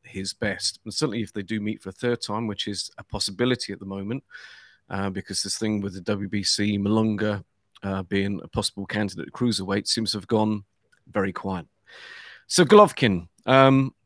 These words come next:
not a boxer. He is a fighter. Very obvious, but I'm just making a point here. So the two tussles with him. Then Rocky Fielding, U K, who picked up a W B A,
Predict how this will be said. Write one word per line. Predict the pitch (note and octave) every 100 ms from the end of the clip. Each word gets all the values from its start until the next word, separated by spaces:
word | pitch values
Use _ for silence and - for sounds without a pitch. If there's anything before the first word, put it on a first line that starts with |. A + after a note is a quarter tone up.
| -
not | B2+ C#3+
a | B2
boxer. | B2+ - - D#3
He | - B2
is | B2+ A#2
a | G2+
fighter. | - - B2+ G2 - E2 - _ _ _ _ _ _
Very | F2 G2 G2
obvious, | G2 C3+ D#3+
but | - G2
I'm |
just | F2+ F2
making | G2+ G2 F#2
a |
point | - G#2+ G2+
here. | C3+ D#3+ _ _ _ - - - -
So | -
the | C3
two | - D3
tussles | - C3+ B2+ A2
with | A2
him. | A2+ C#3+ E3+ - -
Then | A#2+ D#3+ G3 E3+ - _ - -
Rocky | G#2+ D3 - D3
Fielding, | - G3 E3 A#2+ E2+ - _ _ _ _ _ _ _
U | G#2+ A#2+
K, | - A#2 F#2
who | E2+ G2
picked | - A#2 -
up | A#2+ A#2+ - -
a | A#2 A2+ A#2 A2+ A2 G#2+ A#2+ F#2
W | - B2 B2
B | B2 B2
A, | A#2+ B2